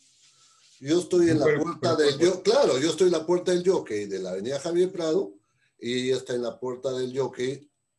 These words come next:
Speaker 1: la otra
Speaker 2: Ah,
Speaker 1: puerta
Speaker 2: ya.
Speaker 1: al frente de la universidad. Hemos quedado a las cinco.
Speaker 2: Entonces,
Speaker 1: Son cinco y diez.
Speaker 2: sí, sí, sí.
Speaker 1: No, pero permíteme, son cinco y diez,
Speaker 2: Ya, sí,
Speaker 1: cinco
Speaker 2: sí,
Speaker 1: y cuarto.
Speaker 2: sí, sí.
Speaker 1: Dice,
Speaker 2: Entiendo
Speaker 1: "Este, este
Speaker 2: perfectamente.
Speaker 1: tonto, ¿qué cosa se ha creído?". Me largo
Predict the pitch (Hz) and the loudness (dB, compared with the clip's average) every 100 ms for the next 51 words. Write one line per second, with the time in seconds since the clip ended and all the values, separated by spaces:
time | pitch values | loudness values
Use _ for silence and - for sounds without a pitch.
0 | _ _ 120 113 135 156 160 165 151 139 | _ _ -6 0 0 0 -2 0 -2 0
1 | 135 107 139 131 151 151 151 139 156 143 | -4 -2 -4 -4 -4 -2 -2 -2 2 2
2 | 113 107 113 110 107 104 - 131 151 220 | 2 -2 -4 -4 -4 -6 -8 -4 -4 -4
3 | - _ _ _ _ _ _ 123 151 156 | -10 _ _ _ _ _ _ -8 -4 -4
4 | 131 139 143 147 139 135 - 120 120 120 | -2 0 0 0 -2 -4 -4 -4 -6 -10
5 | _ _ _ _ - 143 139 165 170 185 | _ _ _ _ -4 -2 0 -2 0 4
6 | 180 180 190 226 127 160 - 143 - 139 | 4 6 6 6 2 -4 -12 -18 -20 -20
7 | 160 165 190 254 214 226 190 190 214 208 | -16 -6 0 2 2 0 -2 0 0 0
8 | 269 208 180 165 190 185 190 185 190 214 | 0 -2 -2 -2 -2 -4 -2 2 4 2
9 | - - 180 - _ _ 170 202 175 160 | 0 -10 -16 -20 _ _ -16 -6 -2 0
10 | - 165 - 214 208 220 226 269 262 269 | 2 2 2 2 2 2 0 0 0 0
11 | 175 175 - 147 151 143 131 196 202 208 | 2 2 4 0 0 -4 -8 -2 2 4
12 | 202 180 131 208 - 190 - 202 202 - | 4 2 4 2 4 2 2 4 4 4
13 | 208 190 190 185 196 190 190 180 196 196 | 2 2 0 0 0 -2 -2 -2 -2 -2
14 | 175 185 202 196 160 - 120 131 131 147 | -2 0 2 2 -2 -4 -8 -6 -4 -2
15 | 156 147 143 160 - | -2 -2 -4 -6 -10